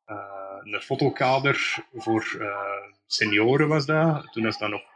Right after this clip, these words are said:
allemaal niet zo hard ingeburgerd was als nu. Ehm, maar dan hadden wij gewoon een iPad achter een, eh, achter een, een fotokader uit een tweedehandswinkel, eh, geplakt en dan gedaan alsof dat, dat echt werkte, maar dat werkte helemaal niet echt.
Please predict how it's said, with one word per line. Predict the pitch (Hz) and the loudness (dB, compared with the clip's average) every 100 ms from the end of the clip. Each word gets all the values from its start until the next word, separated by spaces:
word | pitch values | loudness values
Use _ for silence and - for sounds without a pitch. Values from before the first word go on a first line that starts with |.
| _ _ | _ _
allemaal | 113 113 110 | -4 0 0
niet | 110 113 | 2 2
zo | - 110 | 2 2
hard | 113 - - 165 | 0 -2 -4 -4
ingeburgerd | 123 120 113 117 113 113 | -2 0 2 4 4 2
was | 113 110 | -4 -4
als | 101 113 | -2 0
nu. | 139 170 - - - _ - | 2 0 -4 -18 -20 _ -6
Ehm, | 107 104 107 107 104 101 98 - - _ 120 | 0 2 4 2 0 -4 -8 -12 -20 _ 0
maar | 117 | 2
dan | 113 | 4
hadden | 113 113 113 | 2 2 6
wij | 110 | 6
gewoon | 107 107 117 113 | 6 4 4 4
een | 101 | 4
iPad | 123 147 147 - | 4 4 0 0
achter | 123 - 117 | -2 0 0
een, | 117 | 2
eh, | 113 110 107 104 - | 4 6 6 4 0
achter | - - | -8 -12
een, | 104 101 98 98 | -16 -14 -14 -12
een | 98 - | -12 -8
fotokader | 123 127 120 131 135 135 | -4 -2 2 2 2 2
uit | 113 120 | 2 0
een | 104 | -2
tweedehandswinkel, | - 104 101 123 - 131 131 139 135 127 | 0 0 2 0 -2 -4 -6 -8 -10 -6
eh, | 123 123 123 | -4 -2 -4
geplakt | 117 - 131 151 - - - | -8 -8 -2 -2 -2 -8 -6
en | 113 110 101 98 - - | -4 -4 -4 -12 -18 -6
dan | 107 104 | -4 -2
gedaan | 110 104 107 135 | 0 2 4 4
alsof | 117 110 127 | 4 2 0
dat, | 135 | 0
dat | 117 | 4
echt | 113 - | 4 2
werkte, | 107 104 107 - | 2 2 2 -2
maar | 143 117 | -2 0
dat | 101 | 0
werkte | 101 104 101 98 | 2 0 2 0
helemaal | 101 - 117 | 2 2 4
niet | 123 147 | 4 4
echt. | - - | 0 -12